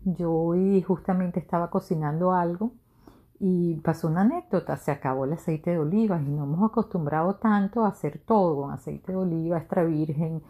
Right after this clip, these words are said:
cien por ciento, porque es más saludable. Y en el momento que iba a agarrar mi cartera y salir a la calle a comprarlo, me di cuenta de que ya no es una prioridad,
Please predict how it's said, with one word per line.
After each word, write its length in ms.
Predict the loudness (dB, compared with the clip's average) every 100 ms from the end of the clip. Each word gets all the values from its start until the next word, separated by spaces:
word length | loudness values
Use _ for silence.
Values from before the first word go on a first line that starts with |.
| -20 _
cien 200 | -4 -2
por 160 | -4
ciento, 500 | -2 -2 -2 -4 -6
porque 300 | -6 -4 -4
es 100 | -2
más 240 | -2 -2 -2
saludable. 680 | -2 0 2 2 0 -4 -10 _ _ _ _ _ _
Y 180 | 2 4
en 100 | 6
el 100 | 4
momento 480 | 4 2 0 0 -2
que 80 | 0
iba 100 | 2
a 40 |
agarrar 320 | 2 4 4
mi 100 | 4
cartera 420 | 4 2 2 2 0
y 40 |
salir 340 | 2 0 2
a 60 | 2
la 200 | 2 4
calle 300 | 6 6 4
a 100 | 0
comprarlo, 760 | -2 -2 2 2 2 -2 -8 -10 _ _ _ _ _
me 200 | 2 2
di 180 | 2 0
cuenta 600 | 2 4 4 4 4 4
de 200 | 4 0
que 360 | -4 -4 -6
ya 220 | -2 0 2
no 160 | 4
es 40 | 6
una 200 | 4 4
prioridad, 580 | 0 0 -2 -2 -2